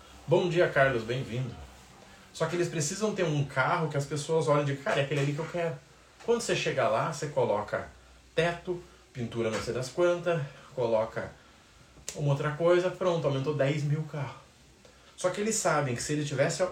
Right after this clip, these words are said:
anunciado aquele carro mais caro completo, as pessoas não entrariam na loja. Por que que existe vitrine numa loja, gente?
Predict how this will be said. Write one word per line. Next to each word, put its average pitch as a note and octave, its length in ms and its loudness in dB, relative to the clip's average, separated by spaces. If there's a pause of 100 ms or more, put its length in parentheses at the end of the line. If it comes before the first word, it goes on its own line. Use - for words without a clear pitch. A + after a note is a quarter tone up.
(140)
anunciado C3 720 0
aquele B2+ 300 -6
carro A#2+ 280 -2
mais C#3 280 0
caro B2+ 260 0
completo, A#2+ 500 -2 (300)
as - 80 -20
pessoas B2+ 380 -4
não B2 180 -2
entrariam A#2+ 300 -4
na C3+ 120 -2
loja. C3+ 320 -4 (540)
Por - 60 -18
que F#3 100 -6
que A3 80 -4
existe G#3 220 0
vitrine E3 420 0
numa C#3+ 180 2
loja, A2 320 4
gente? F#2+ 240 -12